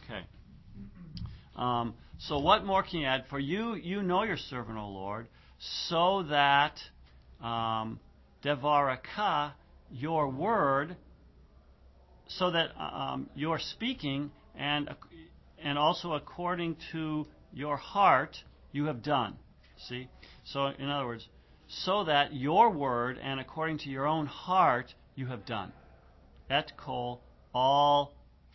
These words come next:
this great thing, so as to make it known. This is a call, uh, I mean, a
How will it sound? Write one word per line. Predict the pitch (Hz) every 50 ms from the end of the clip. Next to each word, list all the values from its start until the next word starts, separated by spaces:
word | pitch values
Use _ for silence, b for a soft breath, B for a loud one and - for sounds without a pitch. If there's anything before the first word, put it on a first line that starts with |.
| - _
this | - 101 127 135 131 - -
great | 123 123 120 120 120 - -
thing, | 120 107 101 98 101 101 104 101 - - - - - - 104 104 104 104 - - - _ _ - - - - _ _ _ _ _ _ _ - _ _
so | - - - 147 143 143
as | 139 143 143 -
to | - 135
make | 127 131 143 165 180 180
it | 208 170
known. | 160 160 165 156 143 123 117
This | 120 139 135 -
is | 151 127
a | 123
call, | 117 - - 131 131 139 143 143 147 147 139 - - -
uh, | 123
I | 117 113
mean, | 120 120 117
a | 110 104